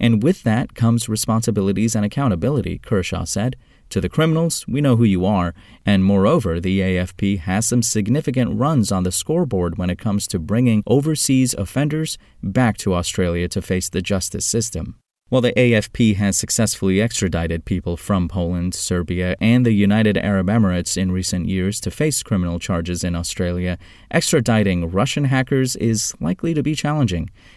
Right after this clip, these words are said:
In twenty eighteen, Russian President Vladimir Putin declared that Russia does not extradite its citizens to anyone.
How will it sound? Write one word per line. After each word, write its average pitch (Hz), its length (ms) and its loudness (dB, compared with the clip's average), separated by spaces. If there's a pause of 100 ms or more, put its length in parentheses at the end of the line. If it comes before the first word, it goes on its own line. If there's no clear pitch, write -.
In 98 80 2
twenty 95 300 2
eighteen, 101 540 2
Russian 95 320 0
President 92 480 0
Vladimir 90 460 -2
Putin 110 320 0
declared 113 440 2
that 95 200 -2
Russia 131 320 0 (320)
does - 180 -4
not - 220 0
extradite 107 500 2
its 90 160 -2
citizens 90 580 0
to 82 180 -4
anyone. 95 480 -2